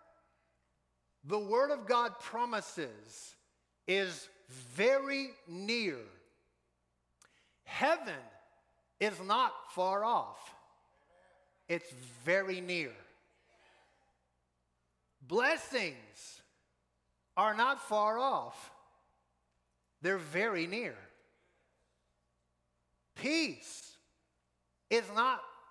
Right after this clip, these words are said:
way out there. It's very near. Favor is not out there. Very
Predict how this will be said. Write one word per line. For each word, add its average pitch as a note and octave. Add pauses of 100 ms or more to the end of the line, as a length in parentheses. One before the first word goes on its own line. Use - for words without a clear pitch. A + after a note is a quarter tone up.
(160)
way A3+
out F#3+
there. F#3+ (1600)
It's E3
very C#3+
near. E3 (2750)
Favor A3+ (760)
is A3
not D4 (180)
out G#3+
there. F#3+ (1900)
Very D#3+